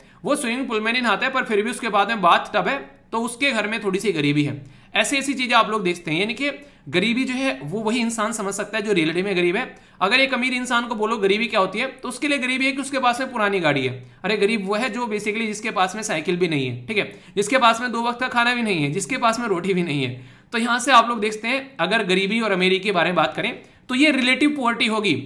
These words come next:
एक के पास में नई मर्सिडीज है, एक के पास में पुरानी मर्सिडीज है। नई मर्सिडीज वाला बोल रहा है कि तुम गरीब हो, तुम्हारे पास में पुरानी मर्सिडीज है, तो ये रिलेटिव पॉवर्टी देखने को मिलेगी। जैसे इकोनॉमी की कंडीशन चेंज होती है, इनकी ज़िंदगी में काफ़ी चेंज होता है, क्योंकि इनकी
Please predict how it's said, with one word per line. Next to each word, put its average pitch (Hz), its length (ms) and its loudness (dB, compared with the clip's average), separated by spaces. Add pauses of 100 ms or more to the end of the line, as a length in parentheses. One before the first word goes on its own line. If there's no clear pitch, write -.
(100)
एक 214 120 0
के 269 100 0
पास 240 220 2
में 247 100 -4
नई 233 160 -2
मर्सिडीज 226 360 -4
है, 254 60 2
एक 247 80 -4
के 254 100 -4
पास 208 200 -2
में 233 100 -8
पुरानी 190 240 -2
मर्सिडीज 170 420 2
है। - 260 -6 (460)
नई 175 200 0
मर्सिडीज 233 400 0
वाला 220 180 4
बोल 214 140 2
रहा 220 100 2
है 233 60 -6
कि - 60 -6
तुम 226 160 -4
गरीब 190 200 2
हो, 226 60 -2
तुम्हारे 190 240 0
पास 180 200 0
में 185 100 -6
पुरानी 170 240 -4
मर्सिडीज 143 440 -4
है, 123 60 -2 (500)
तो 220 60 -2
ये 277 280 2
रिलेटिव 226 400 2
पॉवर्टी 233 300 -2
देखने 214 280 0
को 214 80 -6
मिलेगी। 208 280 -2
जैसे 226 260 -2
इकोनॉमी 233 320 -4
की 247 100 -4
कंडीशन 208 380 -4
चेंज 202 200 -2
होती 170 200 0
है, 254 80 0 (380)
इनकी 247 280 0
ज़िंदगी 240 300 -2
में 262 140 0
काफ़ी 233 260 2
चेंज 240 200 -2
होता 214 160 -2
है, 254 60 -2
क्योंकि 240 320 -6
इनकी 208 380 -4